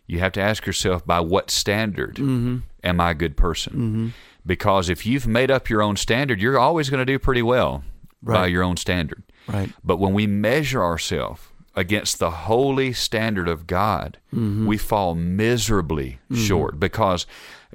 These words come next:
Speaker 1: you don't just have to be good
Speaker 2: Right.
Speaker 1: in order to meet God's standard and enter into his presence and go to heaven. You have to be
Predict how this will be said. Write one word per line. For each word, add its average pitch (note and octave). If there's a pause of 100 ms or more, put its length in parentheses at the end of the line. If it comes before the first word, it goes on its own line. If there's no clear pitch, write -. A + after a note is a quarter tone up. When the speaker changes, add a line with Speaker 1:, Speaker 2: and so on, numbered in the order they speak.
(120)
Speaker 1:
you A#2+
don't D3+
just C3
have C3
to A#2
be F2
good E2 (200)
Speaker 2:
Right. F#2+
Speaker 1:
in G2+
order G2
to F2
meet F#2
God's F#2
standard F2+
and F2
enter F2
into E2+
his E2
presence E2
and E2
go D#2+
to D2+
heaven. G2 (320)
You A#2
have G3
to C3
be F#2